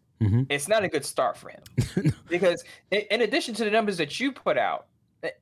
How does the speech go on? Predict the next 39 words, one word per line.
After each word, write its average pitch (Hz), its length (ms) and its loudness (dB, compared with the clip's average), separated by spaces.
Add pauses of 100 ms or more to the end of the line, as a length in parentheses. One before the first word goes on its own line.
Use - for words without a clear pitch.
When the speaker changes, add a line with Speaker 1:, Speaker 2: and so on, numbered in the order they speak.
(100)
Speaker 2:
just 180 220 -6
looking 285 220 -2
at 208 100 4
his 170 160 -2
passer 202 500 -2
rating, 107 340 -4 (460)
eighty-five 220 600 0
point 196 220 -4
one 175 180 2
in 170 40 -2
September, 110 600 -8 (500)
eighty-eight 208 340 0
point 202 240 -2
seven 180 280 0
in 170 80 -2
October, 127 640 -2 (340)
one 156 320 0
oh 262 80 4
one 240 300 2
in 220 100 -4
November, 165 600 0 (100)
when 135 160 -4
there 131 120 0
was 131 140 -8
some 175 160 -6
hope 151 280 0
that 127 120 -4
the 127 80 -2
Rays 131 240 0
may 120 260 -6
be 135 140 -4
able 135 160 -6
to 131 80 -6
sneak 147 340 -10
back - 220 -2
into 165 140 -6
the 180 80 -4
playoff 160 320 0
picture. 127 440 -4